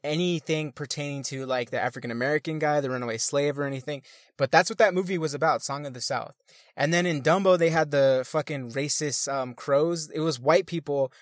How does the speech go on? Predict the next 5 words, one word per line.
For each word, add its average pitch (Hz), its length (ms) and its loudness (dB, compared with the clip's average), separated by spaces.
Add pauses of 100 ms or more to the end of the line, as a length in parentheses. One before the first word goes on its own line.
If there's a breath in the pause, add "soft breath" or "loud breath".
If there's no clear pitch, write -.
(240 soft breath)
portraying 156 640 -2
jive 139 440 4
talking 139 680 -4 (340 soft breath)
fucking, 135 640 -4 (100)
um, 123 560 -4